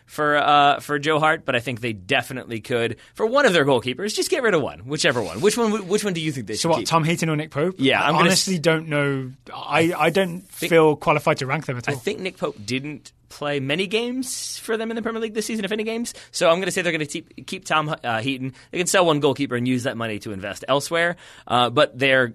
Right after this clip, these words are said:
Speaker 1: losing players like Sam Vokes, Jonathan Walters. Peter Crouch is still in the books, but he's thirty-eight years old. Stefan Defour has
Speaker 2: Didn't
Speaker 1: not
Speaker 2: they,
Speaker 1: worked out.
Speaker 2: didn't they sign Peter Crouch in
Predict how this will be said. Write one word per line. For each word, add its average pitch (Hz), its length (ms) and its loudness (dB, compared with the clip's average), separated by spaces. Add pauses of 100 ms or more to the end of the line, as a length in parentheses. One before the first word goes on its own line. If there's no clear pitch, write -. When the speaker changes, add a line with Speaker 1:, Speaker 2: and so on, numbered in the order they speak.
(120)
Speaker 1:
losing 160 380 -2
players 147 240 -4
like 135 100 -6
Sam 131 200 -4
Vokes, 131 260 -2
Jonathan 104 320 -4
Walters. 135 360 -2
Peter 117 200 -8
Crouch 135 280 -2
is 113 60 -12
still 123 140 -8
in 117 40 -6
the 110 60 -8
books, 120 200 -10
but 107 100 -12
he's 95 140 -10
thirty-eight 98 440 -8
years 98 200 -8
old. 175 260 2 (220)
Stefan 113 300 -8
Defour 160 440 0
has 156 180 0
Speaker 2:
Didn't 156 120 0
Speaker 1:
not 151 80 4
Speaker 2:
they, - 40 4
Speaker 1:
worked 151 200 2
out. 156 220 0
Speaker 2:
didn't 247 160 -4
they 269 100 4
sign 214 260 2
Peter 202 260 -2
Crouch 180 220 2
in 190 180 -12